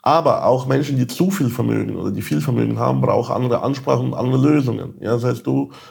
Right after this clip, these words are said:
musst als Finanzdienstleister breitere Lösungsspektren anbieten, äh, um zum Beispiel das Thema Steuern, Strafzinsen, ähm, Sicherung des Vermögens, Übertragung des Vermögens auf die nächste Generation,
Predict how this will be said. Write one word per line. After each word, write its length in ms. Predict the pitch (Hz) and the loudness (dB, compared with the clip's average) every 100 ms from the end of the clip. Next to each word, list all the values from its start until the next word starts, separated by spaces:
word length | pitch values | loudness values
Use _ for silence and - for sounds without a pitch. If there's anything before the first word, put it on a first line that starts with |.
| - | -4
musst 100 | 127 | 0
als 120 | 127 | 0
Finanzdienstleister 840 | 131 123 131 131 135 123 123 - 123 | 2 0 0 0 -2 2 2 2 0
breitere 440 | 101 117 127 123 | 2 2 2 -2
Lösungsspektren 800 | 117 127 131 139 - 143 143 135 | 0 0 0 -4 -4 -4 -4 -4
anbieten, 600 | 135 139 139 143 139 135 - - _ _ - | -4 -2 -2 -2 -6 -8 -20 -20 _ _ -2
äh, 80 | 123 | 2
um 380 | 123 - 143 151 | 2 2 -2 -2
zum 160 | 139 | 2
Beispiel 280 | 131 131 127 | 2 0 -2
das 160 | 120 117 | -4 -2
Thema 180 | 147 156 | 0 0
Steuern, 720 | - 131 131 127 127 127 120 | 0 2 2 2 -2 -4 -6
Strafzinsen, 1040 | 120 127 123 127 - 123 117 120 123 123 - - - _ | -6 0 2 2 -2 -2 -2 -4 -4 -4 -10 -20 -20 _
ähm, 920 | 123 123 120 120 120 120 120 113 92 | 0 4 4 2 2 0 -2 -4 -4
Sicherung 380 | 110 139 147 143 | 0 0 2 0
des 140 | 127 131 | 2 0
Vermögens, 680 | 131 123 123 120 117 - | 2 2 0 -2 -4 -8
Übertragung 440 | - 127 127 131 139 | -4 -2 2 0 0
des 120 | 131 | -2
Vermögens 380 | 127 127 135 139 | -2 0 0 -2
auf 80 | |
die 100 | 131 | -2
nächste 240 | 127 131 139 | -2 -2 -2
Generation, 640 | 131 131 - 120 117 117 | 0 0 0 -2 -2 -4